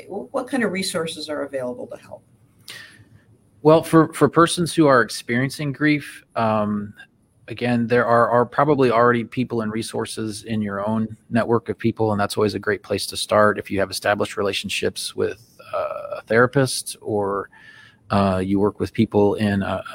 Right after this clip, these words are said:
Speaker 2: in the, in the course of, of circumstances, um,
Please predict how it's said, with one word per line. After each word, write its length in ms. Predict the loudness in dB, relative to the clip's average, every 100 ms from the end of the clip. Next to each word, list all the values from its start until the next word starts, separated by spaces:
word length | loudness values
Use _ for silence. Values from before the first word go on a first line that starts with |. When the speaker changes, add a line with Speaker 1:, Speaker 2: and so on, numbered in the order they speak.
| -2
Speaker 2:
in 200 | 2 2
the, 160 | 0 0
in 60 | 0
the 80 | 2
course 340 | 4 4 4
of, 220 | 0 0 -6 -20 _ _ _ -4
of 120 | 0
circumstances, 920 | 2 4 2 4 2 2 0 0 -2 -2
um, 460 | 0 2 2 -2